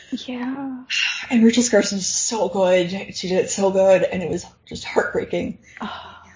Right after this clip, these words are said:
Speaker 1: that bothered me so much, 'cause, like, I was messaging Rachel as that scene is happening, and I'm like, "Jacob, Jacob
Speaker 2: Jacob.
Speaker 1: has one, like, why, why are you like this, Jacob? Why do you continue to be the worst?"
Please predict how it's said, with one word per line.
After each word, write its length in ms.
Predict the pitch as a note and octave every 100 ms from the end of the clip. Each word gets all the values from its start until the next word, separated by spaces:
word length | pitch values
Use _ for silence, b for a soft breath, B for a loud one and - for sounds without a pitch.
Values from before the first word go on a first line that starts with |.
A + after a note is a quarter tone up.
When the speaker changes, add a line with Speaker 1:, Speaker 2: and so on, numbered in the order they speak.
| -
Speaker 1:
that 160 | A3 G#3+
bothered 280 | A3 G3+ F#3+
me 100 | G3
so 360 | - - F#3+
much, 360 | F3+ F3+ F3 -
'cause, 220 | - F#3+
like, 280 | F#3 F3+ F3+
I 80 | G3
was 140 | G3 G3+
messaging 360 | G#3 G#3 G3+
Rachel 300 | F#3+ F#3+ F#3+
as 160 | F#3 F#3+
that 160 | F#3
scene 160 | - F#3
is 80 | F#3+
happening, 440 | F#3+ F#3 F#3 F3+
and 60 | F#3
I'm 60 | F3+
like, 140 | G#3+
"Jacob, 460 | - F#3+ G#3 A3 F#3+ b b
Jacob 240 | - -
Speaker 2:
Jacob. 160 | B3 C4
Speaker 1:
has 180 | G3+ G3
one, 280 | F#3+ G3 G3+
like, 260 | G3+ F#3 -
why, 380 | F#3+ F3+ F3+ F3+
why 240 | G3 G3
are 60 | F3+
you 100 | F3+
like 240 | G3 C4
this, 140 | A#3+ A#3
Jacob? 420 | A3+ G3+ G3 F#3+
Why 140 | F3 E3+
do 80 |
you 80 | F3+
continue 320 | F#3+ - F3+
to 40 | F3+
be 80 | F#3
the 60 |
worst?" 500 | G#3+ C4 A#3 A3+ -